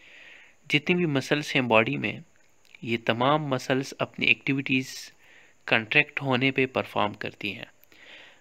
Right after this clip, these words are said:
अगर for example हम अपने आर्म्स की फ्लेक्शन काज करते हैं या एक्सटेंशन करते हैं,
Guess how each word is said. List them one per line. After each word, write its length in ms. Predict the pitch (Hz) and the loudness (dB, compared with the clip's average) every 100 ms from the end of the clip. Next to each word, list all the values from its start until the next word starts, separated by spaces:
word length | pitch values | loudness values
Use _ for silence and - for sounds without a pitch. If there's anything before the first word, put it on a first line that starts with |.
| - | -4
अगर 260 | 131 143 151 | 2 2 4
for 320 | - 131 139 | 6 6 4
example 420 | 117 101 - 104 - _ _ _ | -2 -4 -4 -4 -6 _ _ _
हम 120 | - 123 | 0 2
अपने 280 | 117 131 | 2 0
आर्म्स 400 | 123 123 127 131 | 0 0 -4 -4
की 140 | - 127 | -6 -6
फ्लेक्शन 500 | - 123 123 151 151 | 0 2 2 0 -2
काज 300 | - 135 - | 0 0 0
करते 340 | - 123 - | -4 -2 -2
हैं 180 | 135 123 | -2 -2
या 100 | 117 | -2
एक्सटेंशन 640 | 127 - - 123 - 160 | -2 -2 0 0 -2 -8
करते 320 | 147 131 - | -6 -6 -2
हैं, 240 | 127 120 | -2 -2